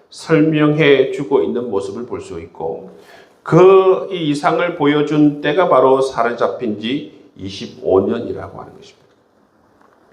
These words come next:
이 모든 것이 어디에 초점이 맞춰져 있는가 하면 회복에 초점이 맞춰져 있습니다. 이스라엘의 회복. 하나님께서 이스라엘을 회복시켜 주실 것이다.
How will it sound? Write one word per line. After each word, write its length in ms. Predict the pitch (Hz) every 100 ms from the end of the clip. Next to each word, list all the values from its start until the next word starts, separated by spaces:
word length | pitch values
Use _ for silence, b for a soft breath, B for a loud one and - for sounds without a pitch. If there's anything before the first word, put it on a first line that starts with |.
| _ b b b b b b b _ - - -
이 120 | -
모든 480 | 151 165 277 285 240
것이 340 | 202 - 202
어디에 640 | - 196 190 202 220 220 214
초점이 420 | 190 - 180 165
맞춰져 500 | 139 - - 139 131
있는가 400 | 107 110 123 98
하면 480 | 80 92 - - -
회복에 640 | 233 226 196 175 208 208
초점이 540 | - - - 202 170 151
맞춰져 500 | 147 - - - -
있습니다. 480 | - - _ _ _ _ -
이스라엘의 840 | 107 - - 123 120 120 - - B B _ -
회복. 320 | - - - _ _ _ _ _ _ _ _ b b
하나님께서 1000 | - 113 113 107 101 98 101 175 214 - 120
이스라엘을 840 | 98 95 101 87 127 127 - - -
회복시켜 540 | 135 127 - - -
주실 380 | - - - -
것이다. 320 | - - -